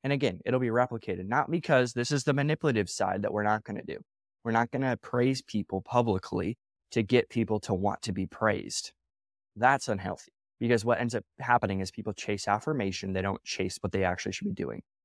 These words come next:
the pure intention of serving with a good attitude. So don't be that guy.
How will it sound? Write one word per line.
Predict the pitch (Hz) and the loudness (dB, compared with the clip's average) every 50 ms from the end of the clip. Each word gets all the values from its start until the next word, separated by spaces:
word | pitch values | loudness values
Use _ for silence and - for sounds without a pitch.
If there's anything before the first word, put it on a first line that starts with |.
| _ - | _ -10
the | - | -10
pure | - - - - 117 113 107 113 113 | -8 -10 0 4 6 6 8 8 6
intention | 110 104 - 113 101 98 - - 98 | 6 4 4 2 2 2 2 -2 -4
of | 90 90 - | -4 -4 -4
serving | - - 101 101 95 101 101 95 | -2 0 0 0 0 0 0 -2
with | 92 - | -2 -2
a | 95 87 | -2 -2
good | - 90 98 | -2 -2 -2
attitude. | - 73 67 - - - - - - _ _ _ _ _ _ | -4 -6 -8 -8 -10 -12 -14 -14 -16 _ _ _ _ _ _
So | - - 95 | -8 -8 -6
don't | 85 - 110 123 120 131 | 2 4 4 4 4 4
be | 160 165 | 2 4
that | 131 123 107 - - _ | 6 6 4 4 0 _
guy. | - 57 50 - 113 | -6 -4 -4 -4 -6